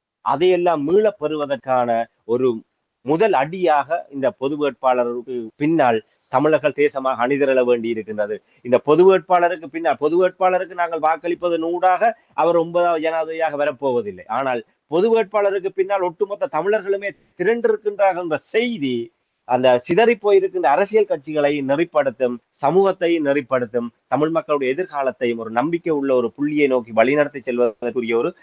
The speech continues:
ஆரம்ப புள்ளியாக இருக்கும் என்று மிக தெளிவாக அவர் கூறினார். இது, இந்த வார்த்தைகள், அவர் கூறிய அத்தனை வார்த்தைகளுமே நேர் பக்கத்திலிருந்து பார்த்த உண்மையிலே ஒரு வா-, எங்களுடைய, அஹ், வானொலியில் கூட அவரை நேர்-, நேர்காணல் செய்து எங்களுடைய உறவுகளுக்கு அவருடைய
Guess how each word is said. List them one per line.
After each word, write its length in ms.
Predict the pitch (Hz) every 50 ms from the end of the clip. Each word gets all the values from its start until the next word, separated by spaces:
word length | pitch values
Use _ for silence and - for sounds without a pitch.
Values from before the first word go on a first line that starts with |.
| - _ -
ஆரம்ப 360 | 110 113 131 147 165 160 147
புள்ளியாக 360 | 139 135 131 131 131 123 113
இருக்கும் 360 | 117 123 131 151 - 160 143
என்று 180 | 123 127 - -
மிக 260 | 160 160 185 190 254
தெளிவாக 640 | 247 - 165 147 139 131 117 117 113 104 95 113 117 117 _ _ _
அவர் 200 | - 113 123 123
கூறினார். 400 | - 143 143 139 131 123 117 117
இது, 140 | 120 123 123 120 120 113
இந்த 160 | 123 123 120
வார்த்தைகள், 480 | 110 127 139 160 156 - 170 131 113
அவர் 160 | 110 113 113 -
கூறிய 260 | 143 147 139 135 123
அத்தனை 340 | 120 - - 170 165 160 143
வார்த்தைகளுமே 600 | 123 120 117 - - 120 107 110 110 110 113 113 _ _ _ _ _ -
நேர் 340 | 110 120 147 170 175 - -
பக்கத்திலிருந்து 580 | 143 127 - 208 208 170 196 196 185 180 180
பார்த்த 260 | 143 147 147 127 131 123
உண்மையிலே 360 | 120 131 139 139 135 135 135 135 - _ _ _
ஒரு 180 | - 123 127 127
வா-, 260 | 120 120 123 131 131 131
எங்களுடைய, 400 | 127 135 135 131 131 131 131 127 127 127 120 117 117 120 117 110 113
அஹ், 420 | 123 123 120 120 117 117 113 117 113
வானொலியில் 540 | 110 113 113 123 123 127 127 131 127 127 117
கூட 180 | - 131 123 131 131 139 139
அவரை 440 | - 127 120 120 110 - 123 123 120
நேர்-, 280 | 117 120 120 120 120 117
நேர்காணல் 420 | 127 127 127 120 120 120 120 120
செய்து 380 | 110 - 131 123 127 123 135 143 151 - _ _
எங்களுடைய 320 | - 131 131 135 131 127 123
உறவுகளுக்கு 500 | 127 135 139 135 127 135 135 127 - 131
அவருடைய 380 | 123 123 123 123 123 127 123